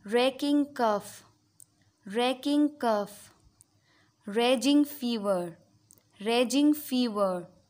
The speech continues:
Frowned. Frowned. Violently. Violently. Chattering. Chattering. Clumps. Clumps.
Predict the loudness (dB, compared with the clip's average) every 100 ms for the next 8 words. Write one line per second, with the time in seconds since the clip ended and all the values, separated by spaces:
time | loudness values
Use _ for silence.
0 | _ _ _ _ _ -20 -8 2 4 4
1 | 0 -4 -8 -14 -20 _ _ _ _ _
2 | -20 -6 2 2 2 -2 -6 -10 -18 _
3 | _ _ _ _ _ _ _ _ -2 2
4 | 2 2 -2 -2 -6 -8 -8 -10 -14 _
5 | _ _ _ _ _ -8 0 2 2 -2
6 | -4 -6 -8 -10 -10 -14 _ _ _ _
7 | _ _ _ -2 0 0 -2 -8 -4 -4
8 | -6 -12 _ _ _ _ _ _ _ -4
9 | -2 -2 -6 -8 -6 -6 -10 -20 _ _
10 | _ _ _ 0 2 2 0 -4 -8 -10
11 | _ _ _ _ _ _ _ _ _ 0
12 | 2 2 0 -4 -6 -8